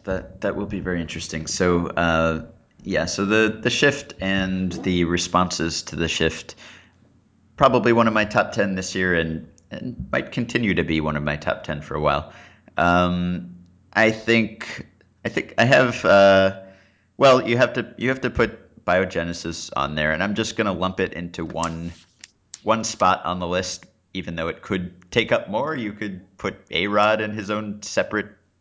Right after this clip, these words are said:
category on that list probably, but I don't wanna take up too many spots with P E D stuff, so, uh, I will just, I will give that one, and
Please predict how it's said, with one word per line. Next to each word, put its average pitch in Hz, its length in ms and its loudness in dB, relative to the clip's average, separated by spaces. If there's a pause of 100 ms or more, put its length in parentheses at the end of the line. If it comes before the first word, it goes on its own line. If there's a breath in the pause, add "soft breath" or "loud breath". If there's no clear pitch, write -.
(100)
category 120 500 -2
on 120 140 -4
that 123 160 -8
list 127 220 -8
probably, 131 420 -4
but - 380 -2 (460 loud breath)
I 87 100 -8
don't 90 120 -8
wanna 95 180 -6
take 113 240 -4
up - 160 -4
too 117 100 -6
many 107 180 -4
spots - 480 -4
with - 320 -10
P - 120 -12
E 117 120 -6
D 117 140 -4
stuff, 123 320 0
so, 92 460 0 (460 soft breath)
uh, 78 500 -4
I 85 140 -2
will 80 200 -2
just, - 600 -10
I 78 80 -10
will 80 140 -6
give 95 260 0
that 92 260 4
one, 76 360 -4 (120)
and 76 340 -12